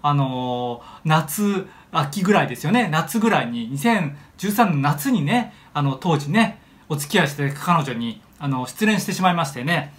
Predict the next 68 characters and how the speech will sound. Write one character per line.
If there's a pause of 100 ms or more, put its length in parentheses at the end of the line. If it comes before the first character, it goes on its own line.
(160)
も
う、
体
も
そ
の
後
に
壊
し
て、
貯
金
も
尽
き
そ
う
み
た
い
な、
も
う
人
生
本
当
に
フ
ル
ボ
ッ
コ、
一
番
の
ピ
ン
チ
だ
っ
た
ん
じ
ゃ
な
い
か
な
っ
て
い
う
の
は
多
分
そ
の
時
だ
と
思
い
ま
す
ね。